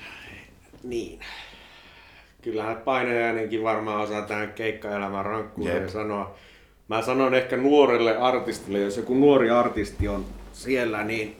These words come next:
Speaker 1: jos et sinä osaa sanoa ei, niin sinä et kestä montaa vuotta artistina,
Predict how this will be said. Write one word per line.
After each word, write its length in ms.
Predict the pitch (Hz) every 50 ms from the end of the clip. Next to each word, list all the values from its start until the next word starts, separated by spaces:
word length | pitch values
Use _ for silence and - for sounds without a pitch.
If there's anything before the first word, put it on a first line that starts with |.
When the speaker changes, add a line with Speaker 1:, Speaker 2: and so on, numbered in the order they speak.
| - - - - - - - - - - - - - - - - - - - - - - - - - - - - - -
Speaker 1:
jos 460 | 98 110 139 160 165 165 - - -
et 240 | 131 - - - -
sinä 480 | - - 139 139 139 135 123 110 101
osaa 400 | 113 120 120 117 - 110 104 101
sanoa 640 | 101 - - - 117 113 110 110 101 95 95 95 - -
ei, 560 | 120 117 123 127 135 139 139 135 139 - - _ _ _ _ _ _ _ _ _ _ _ _ _ _ _ _ _ _ _ _ _ _ _ _ _ _ _
niin 180 | 90 92 92 92
sinä 380 | - - 120 113 113 107 101 98 98
et 180 | 95 95 -
kestä 580 | - - 104 101 98 - - - - 78 76 - - - - _ _
montaa 600 | - 82 85 80 80 71 - 76 71 69 69 65
vuotta 460 | 69 73 73 73 71 - - 76 69 - _ - - - - - _ _ _ _ _ _ _ _ _ _ _ _ _ _ _ _ _ _ _ _ _ _ _ _ _ _ _
artistina, 720 | 95 92 87 - - - 69 62 - - 69 67 67 65